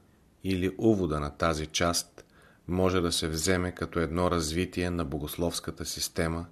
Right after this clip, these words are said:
и да носи заглавието Учител.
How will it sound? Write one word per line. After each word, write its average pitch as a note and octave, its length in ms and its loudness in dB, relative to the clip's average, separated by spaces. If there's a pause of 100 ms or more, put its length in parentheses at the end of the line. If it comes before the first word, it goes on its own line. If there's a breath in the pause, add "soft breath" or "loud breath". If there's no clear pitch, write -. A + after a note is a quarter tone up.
(580 soft breath)
и F#2+ 120 -2
да E2 120 2
носи F2+ 340 2
заглавието D#2+ 680 0
Учител. C#2 480 -6